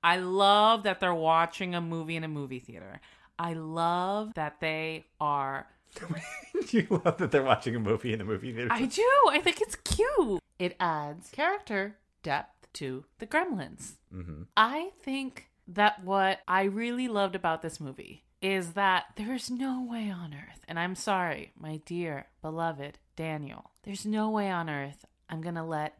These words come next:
Speaker 1: a singular year pass in which we're not gonna watch the Gremlins.
Speaker 2: That's okay. I'm down for that.
Speaker 1: You know,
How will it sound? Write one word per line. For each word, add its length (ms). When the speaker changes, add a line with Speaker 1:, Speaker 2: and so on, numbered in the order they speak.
Speaker 1:
a 100
singular 680
year 280
pass 460
in 60
which 200
we're 120
not 400
gonna 160
watch 320
the 60
Gremlins. 560
Speaker 2:
That's 220
okay. 220
I'm 100
down 200
for 100
that. 240
Speaker 1:
You 180
know, 140